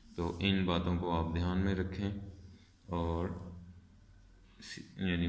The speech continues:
practice कीजिए अपने हाथों से ताकि आपको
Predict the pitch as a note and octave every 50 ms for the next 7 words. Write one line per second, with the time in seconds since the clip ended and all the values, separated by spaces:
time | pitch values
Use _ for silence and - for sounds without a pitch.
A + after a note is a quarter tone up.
0 | E2+ F2+ G#2 G2 G2+ - A2 - - G#2+ G#2 F#2 G2 G2 F#2 - F#2+ F#2+ F2+ F#2
1 | F2+ F2+ F2 G#2 G#2+ G2+ G#2+ G2 F#2 F#2 A2 - - - - - - - - F#2+
2 | F#2 E2+ - F#2 F2 E2 E2 E2 - - F2 G#2+